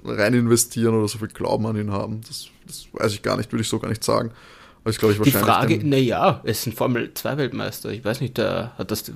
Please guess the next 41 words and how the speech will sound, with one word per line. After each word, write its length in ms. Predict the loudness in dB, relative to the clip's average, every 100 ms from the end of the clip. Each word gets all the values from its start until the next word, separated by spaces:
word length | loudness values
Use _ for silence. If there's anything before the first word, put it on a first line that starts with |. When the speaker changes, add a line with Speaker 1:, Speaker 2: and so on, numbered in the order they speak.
| -8
Speaker 2:
ist 200 | -8 -4
das 140 | -2 2
Lance 400 | 2 2 -2 -2
auch? 280 | 0 -2 -6 -18 _ -20 -20 _ _ _ -20 _ _ _ _
Das, 180 | 0 4
äh, 280 | 6 6 6
ist 80 | 8
jetzt 200 | 6 6
eine 200 | 4 4
ernst 240 | 0 0
gemeinte 220 | 2 2
Frage. 240 | 4 4 4
Ich, 80 | 2
äh, 340 | 0 0 -2
mein, 280 | -2 -4 -4
äh, 20 | -8 -20 -20 -8
Speaker 1:
Das 160 | -2 4
Speaker 2:
ich 60 |
Speaker 1:
weiß 60 | 6
Speaker 2:
weiß 20 |
Speaker 1:
ich 40 | 6
Speaker 2:
nicht, 60 | 6
ob, 40 |
Speaker 1:
ehrlich 120 | 4
gesagt 220 | 2 0 2
gar 120 | 2
Speaker 2:
ob, 60 |
ob 60 | 2 4
Speaker 1:
nicht. 40 |
Speaker 2:
Lance, 460 | 4 4 2 0 0
äh, 320 | 4 2 2
eine, 360 | -2 -2 -2 -6 -20 -20 _ _ -4
ich 140 | 0
glaube, 160 | 4 4
er 40 | 4
hat 100 | 6
die, 440 | 6 6 2 -2
diese, 180 | -2 0
wie, 120 | 0 -2
diese 580 | 0 2 0 0 0 2
Renault-Dings 1000 | 2 2 2 0 0 0 0 -4 -10